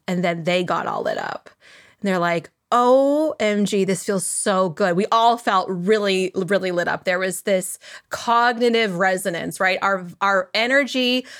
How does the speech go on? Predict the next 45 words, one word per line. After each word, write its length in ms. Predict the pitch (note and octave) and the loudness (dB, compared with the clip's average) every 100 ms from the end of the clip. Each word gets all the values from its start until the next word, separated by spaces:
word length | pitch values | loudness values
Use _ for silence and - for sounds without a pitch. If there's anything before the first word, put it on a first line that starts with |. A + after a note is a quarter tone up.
| - _ _ _ | -20 _ _ _
instead 300 | A#3+ C4+ C4 | -4 0 2
of 80 | C4+ | 2
it 80 | C#4 | 2
just 260 | B3 - | -2 -4
being 180 | - A#3 | -2 0
a 60 | G#3+ | 0
story 300 | - A#3 G#3 | 0 2 4
that 80 | F#3+ | 4
I 100 | F#3+ | 2
was 160 | F#3+ | 0
like, 220 | G3+ G3 | 0 0
"This 180 | G3 C#5+ | 2 0
feels 300 | - G#3+ F3+ | 2 0 2
really 240 | F#3+ A3 B3+ | 2 2 2
good 260 | G4+ G4+ | 2 2
in 80 | G3+ | 2
my 140 | G3+ | 0
body, 340 | B3 D#4+ B3 F#3 | 2 4 4 0
and 80 | F#3+ | -2
I 120 | A3 | 2
like 260 | B3+ C4+ - | 2 2 2
where 160 | B3 | 0
this 360 | A#3+ A#3+ - - - | 2 0 -2 -10 -4
idea 340 | A3 A3 B3 | -2 0 0
is 140 | A#3+ A#3+ | 0 2
going," 460 | D4 B3+ F3+ F#3+ - - - - | 2 4 2 -4 -8 -16 -10 -2
I 160 | A3 | 0
shared 420 | A#3 - D4 G4+ D#4+ | 0 -2 0 2 2
it, 260 | G#3+ G#3 A3+ | 2 0 0
and 160 | A3+ | 0
then 140 | A3+ G#3+ | 2 2
there 120 | G#3+ | 2
was 140 | G#3 | 2
this 240 | G#3 G3 - _ | 0 -2 -6 _
energy 800 | A3+ A#3 A#3+ A3 A#3 G#3+ G#3 G3+ - - | -2 0 2 0 -2 -2 -2 -4 -10 -6
that 380 | G3 E3+ E3+ - | -4 -4 -8 2
built 400 | C4+ D#4 D4 C#4 | 4 4 0 -2
even 300 | A#3 A#3 F#3 | -2 -2 0
bigger 440 | C#4 D#4 C4+ G#3 | 2 2 4 0
because 420 | G3 A3+ B3+ A3 B3 - | 0 -4 -2 -2 -4 0
all 280 | A#3 C#4 C4+ | 4 4 4
of 60 | |
us 180 | B3+ B3 | 2 0
were 80 | G#3+ | 2
going, 320 | G3+ F#3 F3+ | 2 2 -2